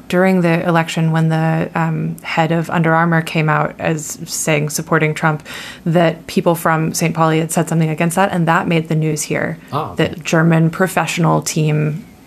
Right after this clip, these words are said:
Speaker 1: calls out Under Armour C E O for, it was something like that.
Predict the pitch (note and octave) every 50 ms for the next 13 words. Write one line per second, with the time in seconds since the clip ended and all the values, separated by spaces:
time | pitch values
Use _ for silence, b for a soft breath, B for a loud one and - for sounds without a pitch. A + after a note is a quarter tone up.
0 | - - - - E3 D3+ D#3 D3+ - D3+ D3+ D3 C#3+ - - - - - - F3
1 | E3+ D3+ D#3 D#3 D3 D3+ D3+ D3+ - - E3 D3 D3 D3+ D3+ D3 C#3+ D3 D3+ D#3
2 | - - - E3 E3 D#3+ - B B B B B B B B B B - F3+ D#3
3 | - D#3+ D3 D#3 D#3 D#3+ D#3 D#3 D3+ - D#3+ D3+ D3+ - -